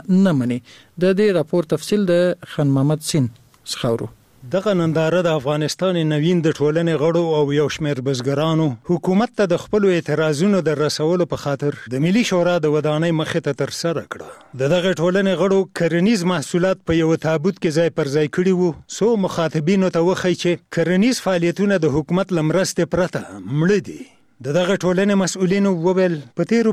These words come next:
Speaker 2: پنځو کلونو کې حکومت د بزګرانو د ستونزو هوارولو او کرنیزو محصولاتو ته د بازار موندنې په خاطر هیڅ هم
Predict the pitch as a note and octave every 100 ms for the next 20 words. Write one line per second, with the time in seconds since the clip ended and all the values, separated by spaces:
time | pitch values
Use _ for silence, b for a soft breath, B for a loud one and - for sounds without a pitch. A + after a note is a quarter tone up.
0 | G3 F3+ A3+ G#3 F#3+ F3+ G3+ G3 F#3 D3+
1 | D#3 F#3 F#3+ E3 E3 D3 C#3+ D#3+ F3 F#3+
2 | F#3 D#3 - - F#3 F3 C#3+ D#3 D#3 D3+
3 | D#3+ F3 F#3 E3+ F3 D#3+ D3 E3 E3 F#3+
4 | A#3+ A3+ G3 F3 C#3 - E3 F#3 F#3+ F#3+
5 | G3 D#3 C#3+ D#3+ D3 D#3 C#3+ D#3+ D#3+ G3
6 | F#3+ E3 - D3+ E3 E3+ - - B3+ -
7 | - F#3+